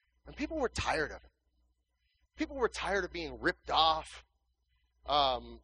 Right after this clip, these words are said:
by their neighbors, being overtaxed. They were tired of living under the fear, uh, living,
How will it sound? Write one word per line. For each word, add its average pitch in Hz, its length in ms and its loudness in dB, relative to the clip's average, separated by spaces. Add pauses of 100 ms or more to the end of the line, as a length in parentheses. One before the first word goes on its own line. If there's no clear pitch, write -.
(360)
by - 160 4
their 143 140 -2
neighbors, 139 640 0
being 147 320 0
overtaxed. 151 880 -2 (100)
They 226 120 2
were 208 200 -2
tired 220 460 4
of 127 120 -6
living 190 340 -2
under 165 200 0
the 139 120 -4
fear, 175 500 -4 (500)
uh, 131 380 4
living, 156 480 2